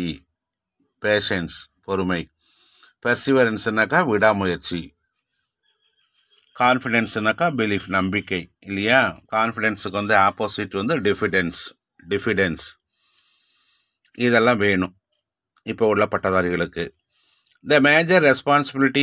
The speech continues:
of the universities is to take out of the youth as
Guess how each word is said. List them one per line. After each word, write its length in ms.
of 140
the 140
universities 580
is 140
to 60
take 340
out 180
of 140
the 140
youth 260
as 100